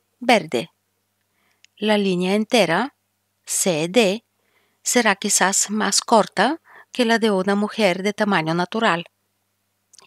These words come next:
y se desvanecerá más rápidamente hacia sus extremidades. Pero la identidad de los colores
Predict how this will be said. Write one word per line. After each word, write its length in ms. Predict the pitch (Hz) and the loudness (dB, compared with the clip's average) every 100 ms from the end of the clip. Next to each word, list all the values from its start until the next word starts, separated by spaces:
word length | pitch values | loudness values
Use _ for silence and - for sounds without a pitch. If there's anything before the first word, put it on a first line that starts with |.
| _ | _
y 100 | 220 | 0
se 180 | - 190 | 2 0
desvanecerá 840 | 196 190 202 196 - 220 202 180 | -2 0 0 0 0 2 2 2
más 260 | 185 180 - | 0 -2 -2
rápidamente 880 | 196 - 220 226 196 165 - 214 - _ - - | -2 0 0 2 0 -2 -4 -6 -6 _ -20 -14
hacia 340 | - 214 220 214 | -4 0 2 2
sus 320 | - 180 - | 0 0 0
extremidades. 920 | 170 - 202 208 208 160 135 - - - _ _ _ _ _ _ | -2 -6 -4 -2 0 0 -2 -4 -6 -8 _ _ _ _ _ _
Pero 220 | 214 202 | -2 0
la 120 | 202 | 0
identidad 600 | 196 196 190 196 185 156 | 0 0 -2 -2 0 0
de 140 | 170 185 | 0 -4
los 180 | 196 | -2
colores 680 | - 220 208 165 175 262 - | -4 0 2 2 0 -2 -4